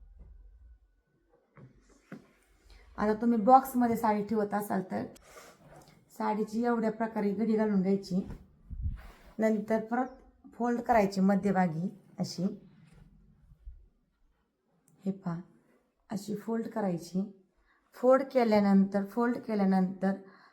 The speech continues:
हा जो आपला काठीचा साईड आहे ते ह्या साईडला अशी फोल्ड करायची. नंतर परत दुसरी बाजू ह्या साईडला फोल्ड करायची.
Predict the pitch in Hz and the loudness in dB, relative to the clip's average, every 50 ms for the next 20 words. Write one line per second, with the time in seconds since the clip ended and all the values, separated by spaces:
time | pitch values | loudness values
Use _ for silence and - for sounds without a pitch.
0 | _ _ - - 208 202 190 185 202 214 208 208 214 214 208 208 - 226 226 220 | _ _ -8 -4 -2 -2 -2 0 0 0 0 2 0 -2 -2 0 0 0 0 0
1 | 220 214 208 - 214 214 - - - - - - - _ _ _ _ 277 240 226 | 0 -4 -2 0 -2 -2 -2 -4 -10 -18 -20 -20 -20 _ _ _ _ -20 -20 -20
2 | - _ _ 247 220 - - - 220 208 202 196 196 214 220 214 196 196 196 - | -20 _ _ -20 -18 -18 -8 -2 0 0 0 0 2 2 4 4 4 2 0 -2
3 | 202 202 - - - - 180 170 208 202 - 196 190 190 - 190 190 - - - | -4 -4 -4 -6 -10 -12 -8 -6 -6 -4 -2 -2 -2 -2 -2 -4 -4 -4 -6 -8
4 | - 220 214 214 214 - - 190 175 170 170 - 175 208 - - - _ _ _ | -6 -4 -4 -4 -4 -4 -2 -2 -2 -2 -2 -6 -8 -8 -10 -12 -20 _ _ _
5 | _ _ _ _ _ _ _ _ _ _ _ _ _ _ _ _ _ _ _ _ | _ _ _ _ _ _ _ _ _ _ _ _ _ _ _ _ _ _ _ _
6 | _ _ _ _ _ _ _ - 226 208 214 196 226 226 214 220 247 262 277 269 | _ _ _ _ _ _ _ -2 0 0 0 2 0 -2 -2 0 2 2 2 2
7 | 220 208 269 254 - 240 247 214 233 220 214 185 175 190 220 - - 220 196 202 | 0 -2 -4 -4 -2 -2 -2 0 2 2 2 2 0 -2 -4 -4 -2 -2 -2 0
8 | 208 196 190 196 190 190 190 - - 214 214 208 208 - 196 185 175 165 160 - | 0 0 0 0 -2 -4 -6 -4 -4 -4 -4 -4 -4 -2 -2 0 -2 -2 -4 -6
9 | 175 185 220 - - - | -6 -6 -6 -6 -10 -18